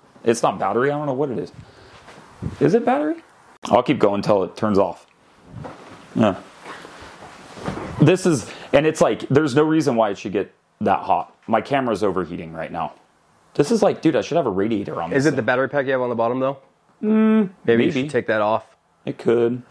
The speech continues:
Speaker 1: I don't know.
Speaker 2: <clears throat> It's, the lens isn't focusing back and forth, so it's not heating that up. It
Speaker 1: Yeah.
Speaker 2: might be the battery pack on the bottom.
Speaker 1: Well, it doesn't matter, 'cause we're pretty much done with the race part of it. Um, getting into some personal stuff.
Speaker 2: Are we
Speaker 1: This
Speaker 2: doing this?
Speaker 1: this industry,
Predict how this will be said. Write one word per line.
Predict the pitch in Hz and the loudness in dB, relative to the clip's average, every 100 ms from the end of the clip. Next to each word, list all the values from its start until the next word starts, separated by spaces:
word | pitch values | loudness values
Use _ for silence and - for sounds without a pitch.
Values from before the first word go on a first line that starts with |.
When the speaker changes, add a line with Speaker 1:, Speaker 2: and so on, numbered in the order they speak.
| - | -2
Speaker 1:
I | 160 | 2
don't | 113 | 2
know. | 113 | 0
Speaker 2:
<clears throat> | 147 | -4
It's, | - | -6
the | 120 127 | -2 0
lens | 135 147 | 2 0
isn't | 127 120 113 98 | -2 -4 -8 -6
focusing | - 131 135 - 127 113 101 | 0 0 0 -4 -2 -2 0
back | 117 113 | -2 -2
and | 98 | -10
forth, | - 120 117 | -2 2 2
so | 120 107 | 0 -6
it's | - | -4
not | 113 | -6
heating | 101 113 101 | -4 -4 -2
that | 104 117 | 0 2
up. | 101 104 | 0 0
It | 107 | 0
Speaker 1:
Yeah. | |
Speaker 2:
might | 95 | 0
be | 107 | 0
the | 101 | -2
battery | 98 104 101 | 0 0 -2
pack | 101 92 | -4 -4
on | 92 | -4
the | |
bottom. | 90 98 85 _ - | 0 -2 -2 _ 0
Speaker 1:
Well, | 139 143 | 2 4
it | |
doesn't | 165 143 | 2 2
matter, | 110 87 - _ | -2 -4 -8 _
'cause | - 110 | -4 0
we're | 110 | 0
pretty | - 143 | 0 -4
much | 120 107 | -2 -4
done | - 107 95 87 _ _ - | 0 0 -2 -8 _ _ -4
with | 107 | -2
the | 104 | 0
race | 101 98 | -2 -2
part | - 85 | -4 -6
of | 82 | -4
it. | 82 _ _ - - _ - | -8 _ _ -20 -20 _ -2
Um, | 117 120 110 95 85 80 - _ - _ - - 101 | 2 2 2 -2 -2 -6 -8 _ -20 _ -18 -2 2
getting | 139 139 | 4 2
into | 139 123 | 2 0
some | - 104 | 0 -2
personal | 92 135 143 120 98 | 0 0 0 0 -2
stuff. | - 92 92 - - _ _ _ _ _ - | -2 0 0 -4 -20 _ _ _ _ _ -2
Speaker 2:
Are | 110 | 2
we | 143 | 4
Speaker 1:
This | 127 123 | 2 2
Speaker 2:
doing | 160 | 2
this? | 226 240 - 107 | 2 0 -8 0
Speaker 1:
this | 135 165 | 2 2
industry, | 151 170 - 202 202 208 | 0 0 -2 -2 0 -2